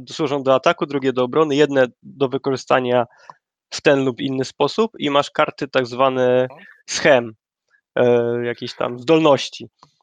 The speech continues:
Speaker 1: No i chodzi o to, żeby po
Speaker 2: No.
Speaker 1: prostu zbić przeciwnikowi,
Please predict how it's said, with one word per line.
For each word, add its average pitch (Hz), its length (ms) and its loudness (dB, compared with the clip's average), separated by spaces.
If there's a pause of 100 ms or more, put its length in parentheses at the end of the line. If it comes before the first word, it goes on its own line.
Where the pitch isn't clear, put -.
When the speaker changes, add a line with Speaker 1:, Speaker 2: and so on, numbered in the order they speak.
(200)
Speaker 1:
No - 120 -6
i 359 80 -2
chodzi 185 240 0
o 175 60 4
to, 170 140 0
żeby 160 200 -2
po 151 100 -6
Speaker 2:
No. - 60 -10
Speaker 1:
prostu 143 280 -6
zbić 120 380 -8
przeciwnikowi, 135 1120 -4